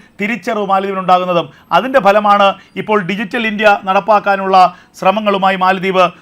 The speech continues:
മുന്നോട്ട് വന്നിരിക്കുന്നത്. ഇന്ത്യ വിരുദ്ധ മുദ്രാവാക്യമായിരുന്നു അടുത്തിടെ, ആ, മാലിദ്വീപിൽ മുഹമ്മദ് മൊയ്സു അധികാരത്തിലെത്തിയതിനു ശേഷം കേട്ടിരുന്നതെങ്കിൽ ഇപ്പോൾ ഡിജിറ്റൽ ഇന്ത്യ എന്ന വാക്കാണ് മാലിദ്വീപിലെ ജനത ഉയർത്തുന്നത്. ചൈനയുടെ സ്വന്തക്കാരനായ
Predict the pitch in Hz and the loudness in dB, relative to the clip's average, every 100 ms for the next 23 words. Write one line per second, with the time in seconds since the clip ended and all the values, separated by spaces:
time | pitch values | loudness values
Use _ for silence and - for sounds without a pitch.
0 | _ 170 190 220 202 190 196 196 196 226 | _ -8 -4 -2 -2 -4 -4 0 2 2
1 | - _ _ 180 214 254 262 247 185 233 | -2 _ _ -8 -4 0 0 -2 -6 -6
2 | 220 214 226 226 226 214 214 214 214 196 | 0 2 4 2 -2 -2 -2 -4 -4 -2
3 | 196 214 220 208 202 208 202 - - 175 | -2 -2 -4 -2 0 -2 -4 -12 -6 0
4 | 170 185 220 214 202 208 208 - - 160 | 2 4 2 0 -2 -4 -4 -10 -10 -4
5 | 220 226 214 208 208 202 185 208 208 208 | -2 -2 -2 -4 -6 -4 0 2 2 0
6 | 202 208 202 190 196 196 190 - - 185 | -6 -4 -6 -4 -4 -2 -4 -6 -6 -4
7 | 190 220 208 202 202 208 - _ 202 202 | -2 -2 -4 -2 -2 -2 -10 _ -12 -2
8 | 220 214 - - 160 220 254 240 214 208 | -2 -2 -10 -8 -4 -4 -4 -6 -6 -2
9 | 214 208 202 196 190 185 202 196 196 190 | 0 0 0 0 0 0 0 2 2 2
10 | 185 - - 170 202 202 196 196 185 185 | 0 -6 0 2 2 0 -4 -4 -2 2
11 | 180 175 - _ 175 196 185 175 143 101 | 4 2 -2 _ -2 0 -2 -4 -6 -8
12 | _ - 180 220 240 247 196 214 240 233 | _ 2 2 4 2 0 -2 -2 2 2
13 | 226 226 226 220 | 4 2 6 4